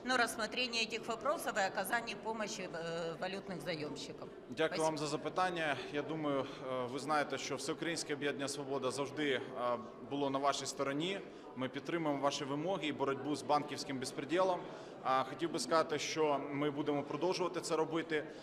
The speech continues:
Speaker 2: І я впевнений, що, е, безумовно, Комітет, е, з питань запобігання корупції, е, він повинен розглядати в тому числі і ці факти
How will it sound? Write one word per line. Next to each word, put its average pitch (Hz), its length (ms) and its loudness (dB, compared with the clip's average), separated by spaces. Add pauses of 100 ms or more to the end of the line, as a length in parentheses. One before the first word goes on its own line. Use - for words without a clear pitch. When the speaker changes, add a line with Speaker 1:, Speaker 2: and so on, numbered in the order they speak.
(160)
Speaker 2:
І 143 120 0
я 156 280 4
впевнений, 156 500 4
що, 147 440 4 (100)
е, 135 200 4
безумовно, 156 640 4
Комітет, 151 440 2 (200)
е, 135 80 0
з 123 60 -6
питань 151 320 0
запобігання 143 600 2
корупції, 160 560 2 (440)
е, 127 180 6
він 165 120 4
повинен 165 400 4
розглядати 151 540 6
в - 60 0
тому 160 180 2
числі 156 260 -2
і 160 80 0
ці 156 180 2
факти 165 520 6